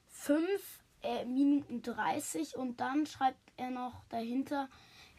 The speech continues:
äh, zwei neue Brawlers, also two n-, new Brawlers hat er geschrieben. Ich hab jetzt nicht das beste Englisch, aber kann ich euch ja mal sagen. Ja, hier sagen viele zwei Brawler, aber woher wollen die das wissen? Oh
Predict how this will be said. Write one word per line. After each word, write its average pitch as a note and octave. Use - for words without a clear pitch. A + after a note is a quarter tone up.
äh, A#3+
zwei B3+
neue B3+
Brawlers, A3+
also G#3
two C4+
n-, B3
new A#3+
Brawlers A3+
hat -
er A3+
geschrieben. A#3
Ich -
hab A3
jetzt A#3
nicht G#3+
das -
beste -
Englisch, A3+
aber G#3+
kann A3+
ich A3+
euch -
ja G#3+
mal G#3
sagen. G#3+
Ja, C#4
hier C4
sagen C4
viele C#4+
zwei A3+
Brawler, A#3
aber G3+
woher A3
wollen A3
die A3
das G#3
wissen? A#3
Oh D#4